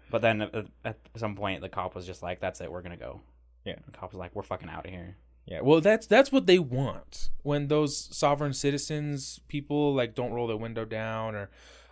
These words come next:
Speaker 2: uh, "I don't have to have a tag, I'm, you can't restrict my right to travel" bullshit. They want the cops to get fucking angry and break their window and make a scene.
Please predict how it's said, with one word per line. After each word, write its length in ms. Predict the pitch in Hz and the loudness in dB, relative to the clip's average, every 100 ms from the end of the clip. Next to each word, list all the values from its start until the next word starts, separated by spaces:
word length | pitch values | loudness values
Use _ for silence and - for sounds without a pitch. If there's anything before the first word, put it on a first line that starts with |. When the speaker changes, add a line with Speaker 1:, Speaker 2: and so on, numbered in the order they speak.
| - | -4
Speaker 2:
uh, 80 | 110 | 0
"I 140 | 113 | 2
don't 100 | 120 | 0
have 160 | 110 113 | -2 -4
to 60 | 110 | -2
have 140 | 110 | -4
a 40 | 107 | -2
tag, 640 | - 120 120 120 117 113 127 | 0 2 4 4 4 0 -2
I'm, 500 | 117 123 127 120 113 - | 0 0 0 -2 -8 -10
you 240 | 131 127 | -6 -6
can't 340 | 120 127 117 - | -4 -4 -4 -4
restrict 380 | 123 - 127 - | -8 -6 -6 -4
my 100 | 117 | -4
right 240 | 110 117 - | 0 -2 -2
to 80 | |
travel" 460 | 117 - 117 120 123 | -6 0 0 0 -2
bullshit. 640 | 110 110 117 - 131 135 | -4 -4 -4 -2 -2 0
They 120 | 165 196 | 4 4
want 600 | 143 131 131 127 - - - - | 2 0 2 2 -2 -14 -20 -8
the 80 | 131 | -8
cops 540 | - 117 107 104 - | -4 0 2 2 -2
to 100 | - | -10
get 280 | 107 104 104 | -8 -8 -8
fucking 380 | - 113 - 120 - | -4 -4 -4 -8 -6
angry 640 | 113 117 117 113 120 117 | -4 -4 -4 -6 -4 -4
and 180 | 113 - | -6 -6
break 260 | 117 113 | -6 -4
their 120 | 123 117 | -6 -6
window 640 | 117 120 120 120 117 117 | -4 -4 -2 0 2 0
and 120 | 113 | -2
make 220 | 113 113 | -8 -6
a 60 | 123 | 0
scene. 640 | - - 131 127 123 123 | 0 2 0 0 -2 -6